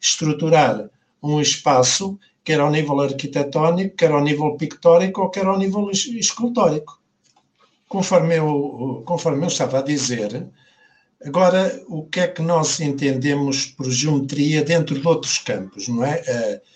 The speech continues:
A, a parte da geometria é, acima de tudo, eh, tem a ver depois com a organização dos símbolos.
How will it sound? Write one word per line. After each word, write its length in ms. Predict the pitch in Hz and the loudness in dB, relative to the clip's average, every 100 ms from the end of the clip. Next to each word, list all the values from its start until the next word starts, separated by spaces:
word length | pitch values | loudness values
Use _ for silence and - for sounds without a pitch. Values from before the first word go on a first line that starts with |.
| _ _ _ | _ _ _
A, 60 | 135 | -8
a 40 | |
parte 440 | 123 180 143 - 135 | -2 0 0 0 -4
da 260 | 127 131 | -4 0
geometria 760 | 139 143 160 151 165 175 196 220 | 0 2 0 -2 -2 -2 0 -2
é, 140 | 165 160 | 0 0
acima 360 | - 165 156 | 2 2 2
de 100 | 156 | 0
tudo, 440 | - 170 175 190 - _ _ _ _ | -2 -4 -2 -2 -4 _ _ _ _
eh, 140 | 165 156 | -6 -4
tem 280 | - 165 156 | 2 4 4
a 40 | |
ver 200 | 143 165 | 6 4
depois 400 | 147 - 180 170 | 4 -2 0 0
com 240 | - 208 | 4 4
a 100 | 196 | 8
organização 760 | 170 160 160 156 147 147 - 143 | 6 6 2 2 0 -2 -2 -2
dos 160 | 143 - | -2 -2
símbolos. 500 | 185 127 - - | -2 -2 -4 -10